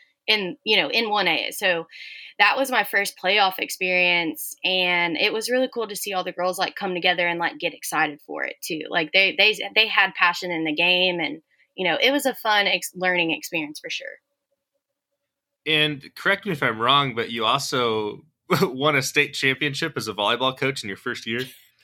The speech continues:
Speaker 1: Yes. So the
Speaker 2: <laughs>
Speaker 1: <laughs> Tioga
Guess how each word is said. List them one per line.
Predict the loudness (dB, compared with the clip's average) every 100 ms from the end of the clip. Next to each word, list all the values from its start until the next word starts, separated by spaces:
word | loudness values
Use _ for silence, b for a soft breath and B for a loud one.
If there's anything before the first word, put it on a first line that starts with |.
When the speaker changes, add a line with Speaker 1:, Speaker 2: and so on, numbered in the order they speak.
| _ _ -10 -6 -4 -6 -4
Speaker 1:
Yes. | 4 4 4 0 -10 -14 -8
So | 0 2 2 0 2
the | 2 6 4 4 2 0 -2 -2
Speaker 2:
<laughs> | -2 -2 -8 -10
Speaker 1:
<laughs> | -8 0
Tioga | 2 4 2 0 0 0 0